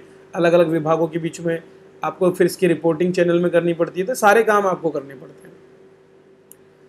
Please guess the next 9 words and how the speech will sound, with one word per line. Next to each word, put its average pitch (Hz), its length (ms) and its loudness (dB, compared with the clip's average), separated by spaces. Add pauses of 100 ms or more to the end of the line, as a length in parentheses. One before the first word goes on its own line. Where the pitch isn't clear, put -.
(340)
दूसरा 247 340 8
मत 262 200 4
आपका 254 260 6
क्या 254 140 6
बोलता 240 300 4
है? 247 60 6
विषय 180 300 2
वस्तु 175 320 2
मत। 180 220 0